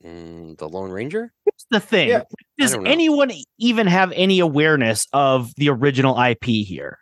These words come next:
Speaker 1: I, like, n-, now that you mention it, I do remember, oh, yeah, it was a T V show. But I'd not even thought about the T V show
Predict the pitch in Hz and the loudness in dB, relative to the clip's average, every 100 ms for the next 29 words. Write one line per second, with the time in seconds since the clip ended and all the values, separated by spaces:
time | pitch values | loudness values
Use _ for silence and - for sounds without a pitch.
0 | _ 147 139 135 120 135 147 139 139 131 | _ -4 -2 -4 -4 -6 -10 -12 -10 -2
1 | 160 165 - 113 147 170 170 120 110 123 | 0 0 -2 -2 -2 -2 -2 0 -2 -2
2 | 127 120 117 120 120 117 104 95 101 98 | -2 -2 -2 0 2 4 2 0 -4 -4
3 | 87 92 90 85 73 69 _ _ _ _ | -8 -12 -12 -10 -14 -14 _ _ _ _
4 | - 101 - - 120 113 117 107 98 95 | 0 0 -2 -2 -2 2 0 2 0 -2
5 | 95 92 87 85 82 85 85 - 85 82 | -2 -2 -4 -8 -10 -8 -6 -6 -6 -6
6 | 82 | -8